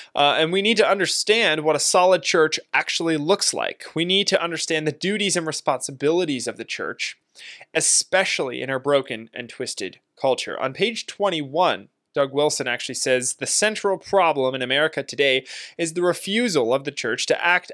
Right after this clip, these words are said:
as salt. Salt is controversial. Salt is troublesome. Salt is a nuisance.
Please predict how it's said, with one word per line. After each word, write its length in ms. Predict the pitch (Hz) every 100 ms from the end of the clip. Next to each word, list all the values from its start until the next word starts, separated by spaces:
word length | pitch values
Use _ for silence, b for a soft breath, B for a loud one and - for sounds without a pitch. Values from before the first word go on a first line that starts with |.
| -
as 320 | 135 143 -
salt. 580 | - - 202 156 - - _ _
Salt 380 | - 135 107 147
is 100 | 143
controversial. 920 | - 170 170 185 196 190 139 98 - _
Salt 380 | - 147 170 196
is 160 | 196
troublesome. 560 | - 220 214 - 101 - _ -
Salt 520 | - - 214 143 143 -
is 140 | 165
a 60 | 160
nuisance. 600 | 160 226 - - -